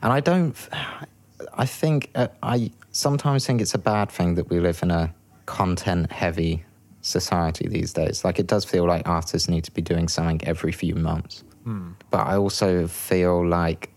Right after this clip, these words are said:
Speaker 1: artists can, can be working on that big album for, like, four or five years, but in the time being, they can just, like, drip out all of these little projects that they're having fun with.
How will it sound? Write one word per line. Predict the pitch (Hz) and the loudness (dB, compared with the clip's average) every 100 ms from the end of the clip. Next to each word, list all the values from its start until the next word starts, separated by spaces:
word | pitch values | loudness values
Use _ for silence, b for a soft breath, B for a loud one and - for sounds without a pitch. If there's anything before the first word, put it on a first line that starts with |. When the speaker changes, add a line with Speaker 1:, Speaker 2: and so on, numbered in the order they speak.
| - - | -10 -2
Speaker 1:
artists | 87 85 - 85 - - - | 0 0 -2 -4 -4 -6 -8
can, | - - 82 82 80 - _ b b b b b _ | -10 -4 -2 0 -4 -8 _ b b b b b _
can | - 98 | -2 0
be | 98 | 2
working | 95 101 95 - 95 | 4 2 2 0 2
on | 90 87 | 2 4
that | 87 85 - - | 2 0 -4 -6
big | 98 92 85 - | 0 0 0 0
album | 90 85 85 82 87 90 - - _ _ - - - | 0 2 0 0 0 -2 -6 -20 _ _ -20 -20 -10
for, | - | -2
like, | 87 82 | 0 0
four | - 98 82 | 0 0 2
or | |
five | 82 92 80 80 | 2 0 0 0
years, | 90 85 80 | 2 2 0
but | - 80 | -2 -2
in | 85 | 0
the | 82 | -2
time | - 90 82 | 0 0 0
being, | 80 87 85 82 87 | 0 2 2 0 -2
they | 85 | -4
can | - 87 | -4 -6
just, | 87 92 | -4 0
like, | 85 - - b b b - _ - | -2 -2 -10 b b b -20 _ -10
drip | - 92 - | -2 -2 0
out | 92 87 82 | 0 0 -2
all | 85 85 | -2 -2
of | 85 | -2
these | 92 87 | -2 0
little | 87 85 82 - - | 0 0 -2 -6 -6
projects | - 90 - - - - | -2 0 0 -4 -4 -8
that | - | -4
they're | 90 | -4
having | 87 85 82 | -2 -2 0
fun | 87 85 | 0 0
with. | 85 - | 0 -2